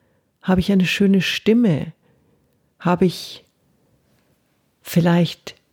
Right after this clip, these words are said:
kräftige Arme, mit denen ich meinen Partner, meine Partnerin in den Arm nehmen kann? Habe ich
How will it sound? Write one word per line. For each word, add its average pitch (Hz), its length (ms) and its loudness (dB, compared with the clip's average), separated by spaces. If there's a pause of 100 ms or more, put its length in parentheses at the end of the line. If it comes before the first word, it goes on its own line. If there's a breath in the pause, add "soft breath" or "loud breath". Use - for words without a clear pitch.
(160)
kräftige - 800 -2
Arme, 202 400 2
mit 180 240 0
denen 175 320 2
ich - 460 -6 (1120)
meinen 160 380 4
Partner, 180 640 -2
meine 180 180 -2
Partnerin 170 580 0
in 180 120 2
den 175 160 2
Arm 196 340 2
nehmen 175 380 4
kann? 156 400 -4 (640 soft breath)
Habe 170 360 0
ich 170 340 -4